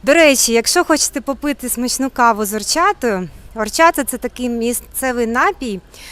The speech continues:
це в них є місцевий горіх, я не пам'ятаю його назву, але вони з нього роблять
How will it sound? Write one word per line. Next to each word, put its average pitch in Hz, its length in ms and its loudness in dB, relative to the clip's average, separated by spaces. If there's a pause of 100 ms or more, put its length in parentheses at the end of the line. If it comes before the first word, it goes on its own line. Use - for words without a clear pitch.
(300)
це 254 480 2
в 214 220 -4
них 247 240 -2
є 254 120 -2
місцевий 247 420 0
горіх, 254 460 0 (840)
я 226 120 -2
не 233 80 0
пам'ятаю 220 340 0
його 220 140 -2
назву, 262 300 -2
але 208 140 -2
вони 233 200 -2
з 240 80 -8
нього 220 260 -2
роблять 254 400 -2